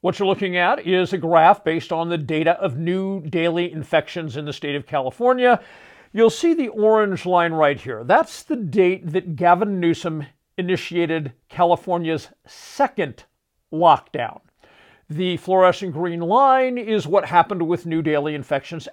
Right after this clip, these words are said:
after the lockdown, which is completely understandable because, as I've said it before, it is an unsustainable artificial construct.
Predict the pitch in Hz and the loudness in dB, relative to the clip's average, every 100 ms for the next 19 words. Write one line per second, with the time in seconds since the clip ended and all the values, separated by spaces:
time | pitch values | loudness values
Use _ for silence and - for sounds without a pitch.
0 | - 277 226 - 180 151 120 110 - 120 | 6 8 8 2 -4 -4 -2 -4 -6 -10
1 | 107 120 123 131 120 - _ _ _ - | -12 -14 -14 -12 -14 -16 _ _ _ -20
2 | 104 - 123 117 113 110 - 147 185 233 | -18 -14 -14 -12 -12 -12 -8 -2 0 0
3 | 180 156 135 135 123 113 - 120 123 120 | -2 -6 -6 -8 -8 -10 -10 -14 -14 -12
4 | - 226 226 214 - - - _ 185 196 | 0 4 4 2 -2 -20 -20 _ 0 2
5 | 196 180 - _ 196 233 247 254 247 - | 0 -4 -10 _ -2 0 -2 -4 -4 -2
6 | 180 151 143 139 - _ _ 170 180 202 | -4 -2 -6 -8 -12 _ _ 4 4 4
7 | 202 185 175 - 185 175 - 180 165 143 | 0 -6 -6 -4 -4 -4 -4 -2 -2 -4
8 | - 135 135 | -6 -4 -4